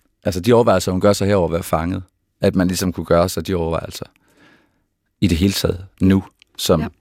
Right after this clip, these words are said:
Speaker 1: moderne menneske på den her side af kloden, med al den tid, alle de ressourcer, vi har til rådighed. Alt det overskud, vi i virkeligheden har. Der, hvor vi bor i hvert fald, ikke? Det synes jeg kunne være, det er derfor, jeg har valgt det her sted
Speaker 2: Mm.
Speaker 1: i hvert fald.
Speaker 2: Ja.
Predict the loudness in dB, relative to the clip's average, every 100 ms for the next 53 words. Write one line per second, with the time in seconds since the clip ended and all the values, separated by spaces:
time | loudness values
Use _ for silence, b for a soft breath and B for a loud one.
0 | _ -4 0 2 2 2 -2 -8 _ _
1 | _ _ _ _ _ _ _ _ _ -2
2 | 2 2 2 -2 -4 -2 0 0 -2 -8
3 | -6 -2 -2 -2 -4 -6 -4 -6 -8 -4
4 | -2 -2 -6 _ _ _ 0 2 4 0
5 | 0 -6 -8 _ _ 0 2 2 0 0
6 | -2 -2 -2 -2 -2 -2 -2 -4 -10 -14
7 | _ _ _ _ _ 2 4 4 2 0
8 | -2 0 2 2 0 -4 -6 -8 -10 _
9 | 2 2 2 -2 -4 -6 -10 -8 -8 -8
10 | b b b b -2 0 2 2 2 2
11 | -2 b b b b b b b _ -20
12 | _ 2 2 4 2 2 -2 -10 -6 -2
13 | -2 -2 -10 -14 -10 -8